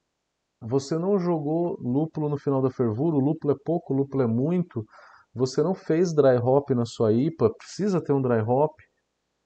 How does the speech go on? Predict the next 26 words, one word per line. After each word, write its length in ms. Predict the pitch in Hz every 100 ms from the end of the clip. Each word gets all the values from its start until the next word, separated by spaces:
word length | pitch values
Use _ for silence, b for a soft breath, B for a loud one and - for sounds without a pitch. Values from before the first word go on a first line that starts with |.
| _ -
Então, 800 | 127 123 - 135 135 135 123 - _ _ _ _
na 160 | 123 165
avaliação 500 | 202 185 165 - 156
da 120 | 147
receita, 520 | 135 131 143 160 175 - _
a 80 | 135
gente 260 | 131 151 151
vai 120 | 147
pegar 300 | 151 151 147
pontos 500 | 151 147 147 - 143
básicos. 840 | 113 110 123 127 110 92 - - - b b b b -
É 80 | 113
claro 580 | - 131 143 165 165
que 140 | 147 139
não 220 | 120 110
dá 200 | 110 120
pra 160 | 120 113
fazer 360 | - 107 104
uma 180 | 117 120
consultoria 720 | - 123 - - 120 113 180
completa 760 | 190 175 143 123 117 120 120 127 - _ _ -
em 100 | 113
cima 340 | - - 120
dessa 280 | 117 117 123
receita, 580 | 131 139 - 117 113 110
mas 380 | 104 104 104